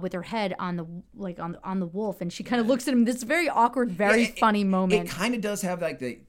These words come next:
Speaker 2: "Did I go home with you
Speaker 1: Did, did,
Speaker 2: last
Speaker 1: did,
Speaker 2: night?"
Speaker 1: did we sleep together?
Speaker 2: <laughs> Yeah, it's very, well, I was implying it,
Speaker 1: Is that what
Speaker 2: yeah.
Speaker 1: you were implying?
Speaker 2: I was trying to go a little more,
Speaker 1: Oh, were you subtle?
Speaker 2: a little less vulgar.
Speaker 1: Yeah, I'm
Speaker 2: I just didn't
Speaker 1: sorry.
Speaker 2: wa-, I just didn't wanna, like, basically
Speaker 1: I've woken
Speaker 2: imply
Speaker 1: up
Speaker 2: that
Speaker 1: in those positions, and I'm like,
Speaker 2: With a
Speaker 1: that
Speaker 2: wolf?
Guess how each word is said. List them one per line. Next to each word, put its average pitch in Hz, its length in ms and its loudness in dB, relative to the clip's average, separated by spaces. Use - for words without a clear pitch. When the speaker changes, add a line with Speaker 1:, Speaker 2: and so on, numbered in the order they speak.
Speaker 2:
"Did 82 120 -14
I 87 140 -10
go 147 140 -12
home 113 180 -10
with 90 180 -12
you - 80 -18
Speaker 1:
Did, 190 140 -2
did, 190 140 -6
Speaker 2:
last 175 160 -6
Speaker 1:
did, - 20 -10
Speaker 2:
night?" 202 240 -8
Speaker 1:
did 170 100 -12
we 233 80 -6
sleep 220 220 -12
together? 359 320 -6
Speaker 2:
<laughs> 113 40 -2
Yeah, 151 200 -2
it's 131 180 -6
very, 143 220 -10
well, 120 120 -16
I 135 120 -10
was 156 160 -12
implying 95 680 -12
it, 80 160 -10
Speaker 1:
Is 233 60 -4
that 233 100 0
what 240 80 -2
Speaker 2:
yeah. 247 60 -6
Speaker 1:
you 254 60 -4
were - 20 -4
implying? 233 500 -4
Speaker 2:
I 147 80 -2
was 185 140 -2
trying 202 140 -4
to 175 60 -4
go 139 240 -4
a 180 40 -12
little 180 160 -10
more, 156 160 -10
Speaker 1:
Oh, 247 40 0
were 262 80 2
you 254 120 2
subtle? 208 380 0
Speaker 2:
a - 0 -
little 190 160 4
less 170 180 2
vulgar. 135 640 -6
Speaker 1:
Yeah, 226 220 2
I'm 220 60 -2
Speaker 2:
I 208 240 2
just 214 120 2
didn't 190 140 2
Speaker 1:
sorry. - 80 -6
Speaker 2:
wa-, - 0 -
I 165 100 2
just 185 180 0
didn't 175 160 -2
wanna, 147 260 -4
like, 120 220 -6
basically 107 560 -8
Speaker 1:
I've 269 160 4
woken 311 220 2
Speaker 2:
imply 247 120 4
Speaker 1:
up 202 80 2
Speaker 2:
that 247 40 0
Speaker 1:
in 220 80 2
those 208 160 -2
positions, 180 500 -6
and 185 100 -4
I'm 190 100 0
like, 180 280 -2
Speaker 2:
With 123 160 -2
a 104 40 -2
Speaker 1:
that 180 200 0
Speaker 2:
wolf? - 200 -10